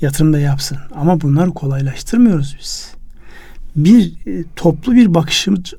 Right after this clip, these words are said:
baş-, bakışımız yok burada. Yani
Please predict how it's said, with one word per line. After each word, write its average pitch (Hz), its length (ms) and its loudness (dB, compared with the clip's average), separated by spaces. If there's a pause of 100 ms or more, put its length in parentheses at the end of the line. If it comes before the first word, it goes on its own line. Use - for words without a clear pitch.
baş-, 156 300 -2
bakışımız 220 560 2
yok 170 200 2
burada. 131 280 -10 (540)
Yani 143 320 0